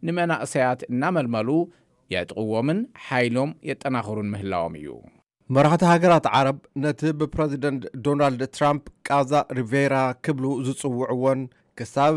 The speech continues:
Speaker 2: ዳግመ ህንጸት ተጀሚሩ ዝዛዘም ኣስታት ክልተ ሚልዮን ፍልስጤማውያን ንምግዓዝ ዝጽውዕ ውጥን ነጺጎም እዮም። ዓሰርተ ሽዱሽተ ኣዋርሕ ዝዘለቐ ውግእ ዋላ እውን ንቃዛ እንተዕነዎ ፍልስጤማውያን ኣብ ቃዛ ክጸንሑ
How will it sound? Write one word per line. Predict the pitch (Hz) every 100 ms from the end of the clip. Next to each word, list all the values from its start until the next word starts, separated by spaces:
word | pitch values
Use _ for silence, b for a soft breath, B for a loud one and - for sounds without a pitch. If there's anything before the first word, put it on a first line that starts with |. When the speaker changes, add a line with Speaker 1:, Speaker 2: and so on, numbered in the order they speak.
| 147
Speaker 2:
ዳግመ | 143 147 131 139
ህንጸት | 147 - 147 -
ተጀሚሩ | 143 147 139 143 143 -
ዝዛዘም | 123 127 123 135 139 143 135 _ -
ኣስታት | - 107 147 139
ክልተ | 147 143 156 143
ሚልዮን | 143 143 131
ፍልስጤማውያን | 139 123 - 135 131 131 131 143 151 143
ንምግዓዝ | 143 143 123 - 139 117
ዝጽውዕ | 113 - 139 127 127
ውጥን | 120 - 107 113 - 127
ነጺጎም | 131 - 113 120
እዮም። | 120 113 101 - _ _ _ -
ዓሰርተ | - 160 - 151
ሽዱሽተ | 151 147 127
ኣዋርሕ | 156 160 160 127
ዝዘለቐ | 127 131 151 147 147
ውግእ | 143 113 143 151 -
ዋላ | 135 147
እውን | 147 143 175
ንቃዛ | 139 135 - 131 123 127 117 -
እንተዕነዎ | 127 131 117 127 131 135 - _ _ _
ፍልስጤማውያን | 135 143 - 156 160 160 170 170 170
ኣብ | 131 131
ቃዛ | - 127 135 139
ክጸንሑ | - - 139 113